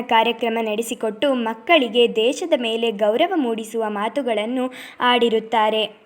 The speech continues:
ಗ್ರಾಮ ಪಂಚಾಯಿತಿ ಅಧ್ಯಕ್ಷರಾದ ಕೋಟೆಗುಡ್ಡೆ ಸುರೇಂದ್ರ ಅವರು ಎಲ್ಲರಿಗೂ ಶುಭ ಕೋರಿದರು ಹಾಗೂ ವಿ ವಿ ಮಂಜುನಾಥ್ ಇವರೂ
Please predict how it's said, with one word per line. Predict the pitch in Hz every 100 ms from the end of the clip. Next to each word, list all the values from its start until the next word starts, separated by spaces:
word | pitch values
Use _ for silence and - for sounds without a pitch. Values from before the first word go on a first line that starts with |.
| -
ಗ್ರಾಮ | 269 277 381 539
ಪಂಚಾಯಿತಿ | 381 302 311 277 262 269 247
ಅಧ್ಯಕ್ಷರಾದ | 226 196 269 - 254 233 226 277 294 -
ಕೋಟೆಗುಡ್ಡೆ | 320 320 415 294 247 226 262 262
ಸುರೇಂದ್ರ | 233 247 233 220 220 -
ಅವರು | 247 254 277 269 233
ಎಲ್ಲರಿಗೂ | 226 294 403 254 247
ಶುಭ | 247 226 302
ಕೋರಿದರು | 320 240 208 226 220 - - -
ಹಾಗೂ | 277 247 254 240
ವಿ | 262 294
ವಿ | 359 381 320
ಮಂಜುನಾಥ್ | 254 240 240 233 - - - - 269
ಇವರೂ | 320 403